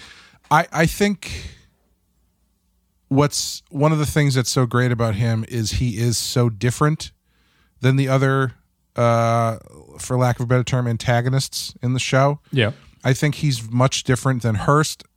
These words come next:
Speaker 1: Sorry, I think he's much different than Al. I think he's much different than Tolliver. I think he's much different than, um, you know, if you wanna
Speaker 2: Walcott
Speaker 1: call
Speaker 2: and stuff.
Speaker 1: Walcott.
Speaker 2: Yeah.
Speaker 1: Yeah. He's just got a different vibe that is so much more,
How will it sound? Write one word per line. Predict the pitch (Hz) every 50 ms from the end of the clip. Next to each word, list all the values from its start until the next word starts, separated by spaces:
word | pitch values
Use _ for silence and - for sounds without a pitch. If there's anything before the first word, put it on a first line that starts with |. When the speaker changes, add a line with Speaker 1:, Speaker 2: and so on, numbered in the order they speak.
| -
Speaker 1:
Sorry, | 120 - - 110 98 87 85 -
I | 117 117
think | 135 127
he's | 131 123 117
much | 127 131 - -
different | - 139 - - 135 123 -
than | - 117 113 110 104 - - -
Al. | 113 113 117 120 120 123 120
I | 104 110
think | - - 110 101
he's | 104 98 104
much | 113 104 - -
different | - 107 - 110 107 98
than | - 101 98 95 92 87 - _ _
Tolliver. | - - 110 110 110 107 104 85 90 87 85 82 - - _ _ _ _ - - - - - - _ _
I | 113 110
think | 113 101
he's | 104 110 101 95
much | 113 117 85 - -
different | 117 113 - - 110 107 92
than, | - 104 104 101 101 98 98 95 95 92 92
um, | - 95 95 92 92 92 92 90 87 87 85 85 85 - -
you | 101 92
know, | 85 82 82 78 80
if | - -
you | 120
wanna | 104 104 101
Speaker 2:
Walcott | 95 101 104
Speaker 1:
call | 98 90
Speaker 2:
and | 90 90
stuff. | 92 101
Speaker 1:
Walcott. | 107 98 - 123 107 104 104 - -
Speaker 2:
Yeah. | - 104 92 92 - -
Speaker 1:
Yeah. | 101 98 87 80 76 71 - _ _ _ - - - - _ -
He's | - 135 131 -
just | - 143 - -
got | - 156 135
a | 123
different | 110 - - 123 120 - 123 117 107 - - _ _ _ _ _ _ _ _ _ -
vibe | 117 95 101 110 110 120 123 117 104 92 82 78 85
that | 104 104 98
is | 98 95 -
so | - - - - 123 117
much | 117 113 110 - -
more, | 104 107 110 107 104 104 98 95 92